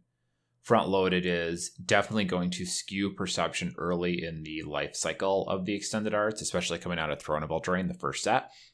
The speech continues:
We don't really have a feel quite yet of how that's going to work out. And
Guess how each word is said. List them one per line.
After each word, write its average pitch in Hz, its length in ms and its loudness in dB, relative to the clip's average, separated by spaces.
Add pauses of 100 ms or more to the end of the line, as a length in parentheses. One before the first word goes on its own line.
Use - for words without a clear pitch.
We 90 100 0
don't 82 160 0
really 76 200 -2
have 80 300 0
a 78 140 -4 (320)
feel 90 240 0
quite 101 500 -2
yet 101 240 0
of 95 120 0
how 101 160 0
that's 104 200 0
going 113 200 0
to - 60 -12
work 120 200 0
out. 147 300 2 (920)
And 98 1000 6